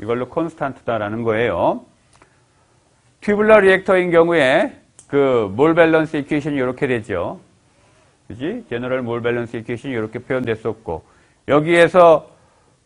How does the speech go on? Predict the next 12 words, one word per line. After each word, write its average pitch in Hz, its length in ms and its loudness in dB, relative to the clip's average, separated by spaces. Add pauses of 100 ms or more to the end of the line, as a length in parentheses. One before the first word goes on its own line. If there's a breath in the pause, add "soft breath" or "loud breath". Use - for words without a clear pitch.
그 120 380 2
퍼스트 202 360 2
오더 165 380 4
리액션이라고 143 640 2
했으니까 127 580 0
요 123 140 0
자리에다 139 420 2
이제 123 140 -2
요거 120 180 -2
대입할 123 460 -4
거예요, 95 280 -4
나중에. 95 600 -10